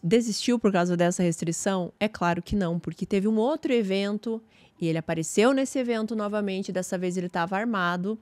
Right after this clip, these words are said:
Ele acaba atirando e atingindo um motociclista. Ele não matou esse motociclista.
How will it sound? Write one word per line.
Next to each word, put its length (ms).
Ele 160
acaba 460
atirando 680
e 100
atingindo 560
um 40
motociclista. 1040
Ele 180
não 440
matou 440
esse 160
motociclista. 880